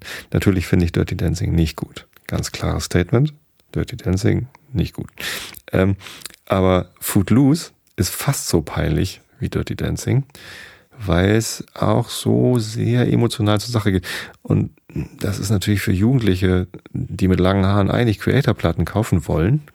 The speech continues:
glauben, kaufen zu sollen, äh, ist es sehr peinlich, Footloose gut zu finden. Aber ich fand schon immer Footloose ziemlich cool.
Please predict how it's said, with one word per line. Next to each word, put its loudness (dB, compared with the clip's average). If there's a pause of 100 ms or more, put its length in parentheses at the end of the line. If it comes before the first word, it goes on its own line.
(260)
glauben, 0
kaufen 0
zu -6
sollen, 2 (600)
äh, 4
ist 0
es 0
sehr 4
peinlich, 2
Footloose 0
gut -4
zu -8
finden. 0
Aber 2
ich -2
fand -2
schon 0
immer 4
Footloose 0 (240)
ziemlich -2
cool. 0